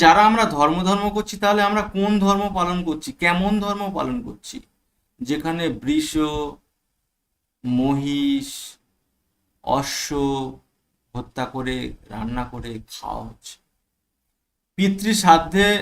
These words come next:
যেখানে মাংস রান্না করার বিধান দেওয়া হচ্ছে? ভাবতে পারছেন কোন সমাজে বাস করছেন?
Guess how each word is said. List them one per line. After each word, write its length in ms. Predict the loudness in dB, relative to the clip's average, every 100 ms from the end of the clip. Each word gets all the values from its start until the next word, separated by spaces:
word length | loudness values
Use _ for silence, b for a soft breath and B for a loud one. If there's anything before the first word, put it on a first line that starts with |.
| -4 -2
যেখানে 300 | 0 0 0 4
মাংস 280 | 4 4 0 -4 -4 -4 -8 0
রান্না 280 | 2 2 0
করার 240 | 0 0 0 -2
বিধান 240 | -4 -4 -6
দেওয়া 200 | -4 -4 -6
হচ্ছে? 320 | -10 -14 -14 -16 -18 _ _ _ _ _ _ _ _ _ _ _ _ _ _ _ _ _ _ _ _ _ _ _ _ _ _ _ _ _ _ 0
ভাবতে 280 | 0 2 0
পারছেন 300 | 0 0 -2 -2 -2
কোন 120 | -2 -2
সমাজে 340 | 0 0 0 0
বাস 140 | -2 -4 -14
করছেন? 340 | -18 -18 -20